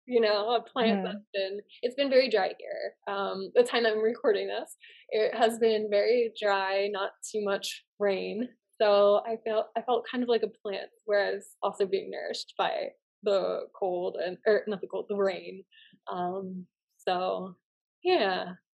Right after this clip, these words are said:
Speaker 1: but yeah,
Speaker 2: I love
Speaker 1: it's like,
Speaker 2: that.
Speaker 1: how can we, how can we develop an appreciation and how, like, you moved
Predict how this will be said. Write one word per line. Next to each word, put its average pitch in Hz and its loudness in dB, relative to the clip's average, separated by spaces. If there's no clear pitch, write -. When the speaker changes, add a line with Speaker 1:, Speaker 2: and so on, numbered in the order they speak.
Speaker 1:
but 196 0
yeah, 381 6
Speaker 2:
I 254 6
love - -4
Speaker 1:
it's - -16
like, 196 -10
Speaker 2:
that. 196 -8
Speaker 1:
how 359 -2
can 370 -6
we, 339 -4
how 330 -20
can 349 -4
we 349 -4
develop 247 2
an 240 -4
appreciation 226 -6
and 208 -6
how, 220 4
like, 226 6
you 339 2
moved 233 2